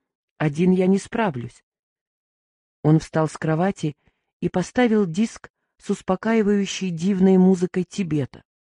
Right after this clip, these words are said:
У жены всегда такой глубокий сон, что над ухом хоть из пушки пали, ноль реакции. А ему сейчас важно принять решение, и музыка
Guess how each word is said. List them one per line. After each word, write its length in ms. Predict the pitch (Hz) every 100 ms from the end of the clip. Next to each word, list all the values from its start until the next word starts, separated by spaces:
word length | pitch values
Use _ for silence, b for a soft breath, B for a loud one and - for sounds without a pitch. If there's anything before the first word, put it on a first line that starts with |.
| -
У 80 |
жены 300 | 190 220 233
всегда 380 | 233 - 202 214
такой 340 | 202 196 202 190
глубокий 520 | 180 190 196 - 202
сон, 320 | - 262 240 - _ _ _ _ _
что 460 | - - 220 214 -
над 260 | 202 202
ухом 260 | 277 - 170
хоть 320 | - 226 - -
из 180 | 233
пушки 420 | - 247 208 - 143
пали, 400 | - 170 147 123 _ _ _ _
ноль 320 | 170 180 160
реакции. 640 | 160 175 147 120 - - - _ _ _ _ _ _ _ _ -
А 100 | 165
ему 300 | 185 208 254
сейчас 420 | 262 - 240 -
важно 420 | 208 220 208 220
принять 480 | - 202 202 214 -
решение, 680 | 220 226 - 175 170 170 165 _ _ _ _ _ _ -
и 120 | 175
музыка 600 | 190 220 233 - 214 208